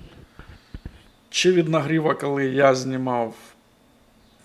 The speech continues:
процесор і оперативку,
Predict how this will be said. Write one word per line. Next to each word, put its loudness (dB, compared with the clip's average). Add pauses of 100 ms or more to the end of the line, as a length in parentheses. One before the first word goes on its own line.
(420)
процесор -2 (240)
і -6
оперативку, -6